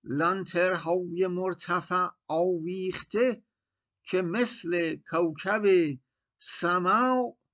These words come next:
مشرق است و در آنجا حاضر شده مؤمنین به خدا و آیات او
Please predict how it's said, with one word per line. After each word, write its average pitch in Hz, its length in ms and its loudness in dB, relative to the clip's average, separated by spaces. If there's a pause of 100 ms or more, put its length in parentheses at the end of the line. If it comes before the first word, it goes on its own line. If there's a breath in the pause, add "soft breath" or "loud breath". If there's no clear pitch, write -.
(320)
مشرق 180 560 0
است - 480 -6 (640)
و 170 160 -2
در 175 200 2
آنجا 180 400 0
حاضر 180 800 0
شده 180 560 0 (400)
مؤمنین 175 800 -4
به 165 160 -2
خدا 185 640 0
و 165 80 -4
آیات 160 640 -4
او 262 400 -4